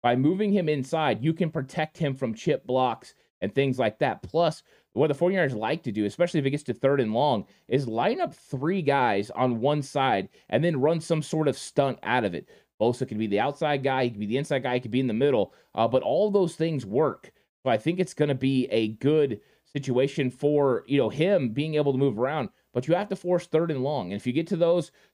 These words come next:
that's when Charles Omenihu comes on the field with Bosa, with Ebukam, with Armstead. That is your most impactful forty-niners pass rush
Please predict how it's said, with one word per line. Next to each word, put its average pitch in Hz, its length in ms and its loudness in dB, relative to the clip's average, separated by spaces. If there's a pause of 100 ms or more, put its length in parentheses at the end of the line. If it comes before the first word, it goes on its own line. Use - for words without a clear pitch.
that's 117 220 -2
when 139 140 0
Charles 143 320 2
Omenihu 135 400 2
comes 139 220 0
on 139 100 0
the 127 60 -2
field 131 360 2
with 143 240 2
Bosa, 135 480 2
with 123 300 0
Ebukam, 135 580 0
with 156 160 0
Armstead. 135 500 0 (280)
That 127 340 -2
is 165 180 0
your 151 120 2
most 139 320 2
impactful 131 840 0 (180)
forty-niners 135 600 0
pass 139 360 -4
rush 110 260 2